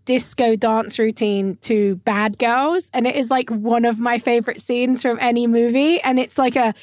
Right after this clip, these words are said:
in-time dance routine that they do as part of a Charlie's Angels style ploy.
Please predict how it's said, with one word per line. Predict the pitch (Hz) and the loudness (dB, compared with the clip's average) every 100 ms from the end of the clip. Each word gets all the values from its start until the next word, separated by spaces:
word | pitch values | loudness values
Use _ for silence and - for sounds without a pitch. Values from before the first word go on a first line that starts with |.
| - _ | -20 _
in-time | 277 262 254 247 240 254 247 | 2 4 2 2 0 2 2
dance | 226 226 226 | 0 0 -2
routine | 262 247 269 277 269 | -2 0 2 2 2
that | - | 2
they | 226 | 0
do | 220 226 | 4 2
as | 226 | 2
part | - 226 196 | 0 0 0
of | 202 | -2
a | |
Charlie's | 202 214 214 208 | 0 2 2 2
Angels | 208 202 196 | 0 0 -2
style | - 202 | 0 0
ploy. | 208 208 202 233 | 0 0 2 0